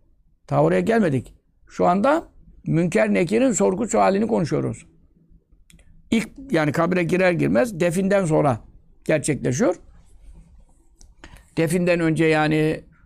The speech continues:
işte yıkanırken tabuta kondu, musallaya getirildi, bir gün iki gün bekledi veya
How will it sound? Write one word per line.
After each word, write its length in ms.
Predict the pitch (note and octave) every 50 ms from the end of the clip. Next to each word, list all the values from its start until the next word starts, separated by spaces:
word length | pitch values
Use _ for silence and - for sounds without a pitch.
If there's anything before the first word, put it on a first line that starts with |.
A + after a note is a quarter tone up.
| - - _ - - _ -
işte 260 | - C3 - D#3+ D3+
yıkanırken 760 | D3 D3 D#3+ D#3+ - E3 D#3 D#3 D#3 C#3+ - - D3+ D#3 D3+
tabuta 400 | - C#3+ D3 D3+ D3+ D#3+ D#3 D3
kondu, 580 | - D3+ D3 D3 D3+ C3+ D3 D3+ D3+ D3 - - - _ _ -
musallaya 500 | - C#3 - D#3+ D#3 D#3 D#3+ D3+ D3+ D3+
getirildi, 640 | D3 D#3 D3 - D#3 D3 D3+ D3+ D3 D3 D3+ D3
bir 60 | C#3 D3
gün 140 | D3 D3+
iki 220 | D3+ C#3+ - D#3 D3
gün 200 | D3+ D3+ D3+ D3
bekledi 480 | D3+ D3 D3 - D3+ D3 D3 D#3 D3
veya 340 | C#3+ C#3+ C#3 D3 D#3 D#3 -